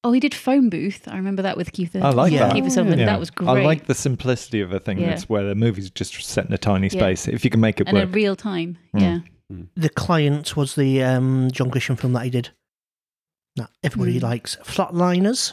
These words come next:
Speaker 3: that was a decent
Speaker 2: Yeah,
Speaker 3: film. The
Speaker 2: I was
Speaker 3: Lost
Speaker 2: wondering about
Speaker 3: Boys.
Speaker 2: that one.
Speaker 3: St Elmo's Fire. And then Batman Forever. A
Speaker 4: Yeah.
Speaker 3: Time to Kill was okay. Eight Millimeter, but, but he had a bit of Nick Cage action going on. And eight Millimeter's a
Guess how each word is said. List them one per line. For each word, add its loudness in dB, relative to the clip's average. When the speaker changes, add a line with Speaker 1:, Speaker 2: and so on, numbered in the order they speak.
Speaker 3:
that -6
was -2
a 0
decent 0
Speaker 2:
Yeah, 2
Speaker 3:
film. 4
The 4
Speaker 2:
I 4
was 4
Speaker 3:
Lost 4
Speaker 2:
wondering 4
about 4
Speaker 3:
Boys. 4
Speaker 2:
that 4
one. 2
Speaker 3:
St 0
Elmo's 2
Fire. 2
And 2
then 2
Batman -2
Forever. 0
A -2
Speaker 4:
Yeah. -4
Speaker 3:
Time 2
to -4
Kill -2
was 0
okay. 0
Eight 0
Millimeter, 2
but, 0
but 0
he 2
had 2
a -2
bit 0
of -4
Nick -4
Cage 0
action -2
going 2
on. 0
And 2
eight 4
Millimeter's 2
a 2